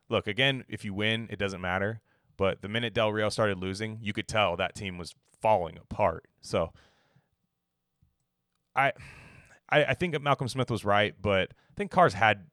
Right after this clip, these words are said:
had good talent around him. That he's had a very good offensive line for most of his career. And, uh, so when you say talent, it's really the defense and who he's throwing to, which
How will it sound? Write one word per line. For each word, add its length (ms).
had 260
good 200
talent 280
around 220
him. 80
That 180
he's 260
had 180
a 140
very 260
good 140
offensive 400
line 160
for 100
most 240
of 60
his 100
career. 400
And, 340
uh, 140
so 140
when 120
you 80
say 380
talent, 540
it's 120
really 180
the 80
defense 420
and 120
who 100
he's 120
throwing 340
to, 200
which 340